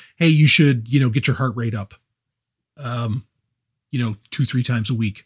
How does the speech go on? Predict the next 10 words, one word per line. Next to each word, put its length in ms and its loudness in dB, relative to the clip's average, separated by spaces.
for 120 -12
about 240 -6
fifteen 320 -6
minutes." 360 -12
And 100 6
that's 180 4
all 140 4
that 140 2
they're 100 2
doing, 340 0